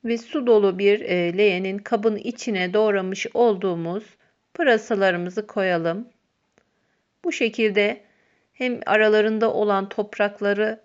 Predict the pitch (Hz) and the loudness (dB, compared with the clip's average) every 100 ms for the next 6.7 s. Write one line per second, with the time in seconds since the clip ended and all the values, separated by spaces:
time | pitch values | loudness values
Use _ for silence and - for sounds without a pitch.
0 | 175 180 202 214 214 214 - 180 180 233 | -8 -2 0 0 -2 -6 -4 -4 -4 -8
1 | 226 214 190 190 - - _ _ - 233 | -8 -2 0 0 -4 -20 _ _ -6 -4
2 | 196 185 202 226 _ _ _ _ _ _ | -2 -2 -2 -6 _ _ _ _ _ _
3 | _ _ _ _ _ - 240 202 196 190 | _ _ _ _ _ -2 0 2 -2 -4
4 | 185 180 - 175 180 175 208 214 _ 240 | -4 -6 -10 -4 -2 -2 -6 -12 _ -4
5 | 240 208 - 202 - 190 190 190 185 175 | -2 -2 -4 -10 -6 -8 -6 -6 -6 -4
6 | 175 170 170 170 202 - _ | -4 -4 -6 -8 -8 -14 _